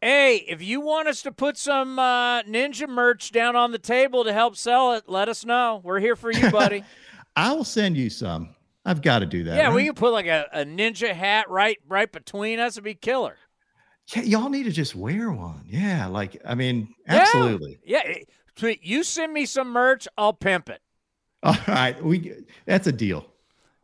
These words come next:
Speaker 1: Well, I told you I do these hits on N B C California for our pre- and post-game show.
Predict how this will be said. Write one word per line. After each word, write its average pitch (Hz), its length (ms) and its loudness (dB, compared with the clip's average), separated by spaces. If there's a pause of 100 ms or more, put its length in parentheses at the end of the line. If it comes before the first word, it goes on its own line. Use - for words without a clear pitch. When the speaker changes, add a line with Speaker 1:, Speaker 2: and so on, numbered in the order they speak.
(100)
Speaker 1:
Well, 214 160 0
I 233 140 4
told 330 300 4
you 269 140 2
I 190 120 2
do 254 140 -4
these 240 220 -4
hits 247 240 -2
on 202 140 -2
N 214 120 -4
B 214 100 -6
C 214 180 -10
California 208 640 0
for 208 140 -4
our 175 80 0
pre- 202 240 -4
and 202 100 -10
post-game 208 440 -4
show. 208 340 -4